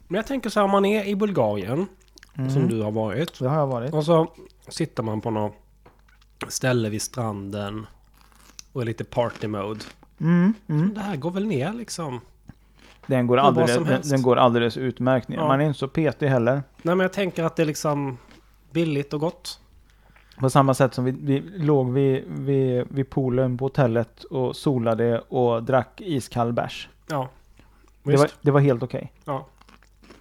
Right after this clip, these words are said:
Speaker 2: Mm.
Speaker 1: Men, men, det är ju liksom... Om vi pratade om förut, liksom, att om man är,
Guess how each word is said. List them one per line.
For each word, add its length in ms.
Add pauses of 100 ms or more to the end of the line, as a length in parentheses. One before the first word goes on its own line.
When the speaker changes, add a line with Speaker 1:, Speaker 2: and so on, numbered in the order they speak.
(920)
Speaker 2:
Mm. 340
Speaker 1:
Men, 360 (100)
men, 280 (440)
det 100
är 40
ju 140
liksom... 400 (2000)
Om 120
vi 80
pratade 400
om 80
förut, 380
liksom, 320
att 360
om 140
man 220
är, 280